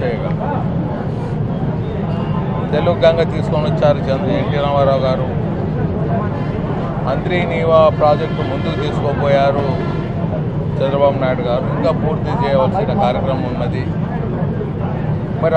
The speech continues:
అలాగే ఇప్పుడు కొత్త మీరు విన్నారు, కొత్తగా పెన్నాని కూడా కలుపుతాము అని, ఆ,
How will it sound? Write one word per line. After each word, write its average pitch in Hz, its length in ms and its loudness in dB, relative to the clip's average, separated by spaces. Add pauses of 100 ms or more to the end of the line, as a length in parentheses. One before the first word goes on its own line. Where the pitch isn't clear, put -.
అలాగే 170 340 6 (640)
ఇప్పుడు - 260 -2
కొత్త 160 200 2 (840)
మీరు 151 260 0
విన్నారు, 151 380 2 (800)
కొత్తగా 135 400 2 (760)
పెన్నాని 180 500 4 (100)
కూడా 147 240 2 (960)
కలుపుతాము 147 680 2
అని, 104 120 -4 (840)
ఆ, - 20 4